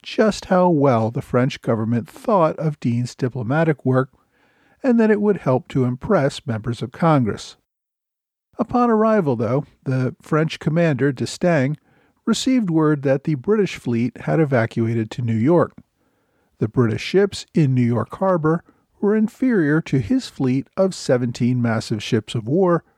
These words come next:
armed with over one thousand cannons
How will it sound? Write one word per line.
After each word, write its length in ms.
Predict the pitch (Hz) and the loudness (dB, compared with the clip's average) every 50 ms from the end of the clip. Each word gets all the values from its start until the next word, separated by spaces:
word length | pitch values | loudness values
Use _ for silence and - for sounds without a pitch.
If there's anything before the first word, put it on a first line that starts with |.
| _ _ _ _ _ _ _ - | _ _ _ _ _ _ _ -4
armed 240 | 233 220 220 220 220 | -2 0 0 2 0
with 180 | 220 196 - 170 | 0 0 2 2
over 340 | 156 156 147 160 151 139 - - _ | 0 2 2 2 0 0 -2 -8 _
one 260 | - 156 135 135 135 | -6 -2 0 0 0
thousand 460 | 123 - 127 117 117 123 117 104 107 - | -2 -2 0 0 0 -2 -4 -6 -6 -4
cannons 540 | - 175 190 180 165 165 165 160 - - | -2 0 2 2 2 0 0 -2 -4 -6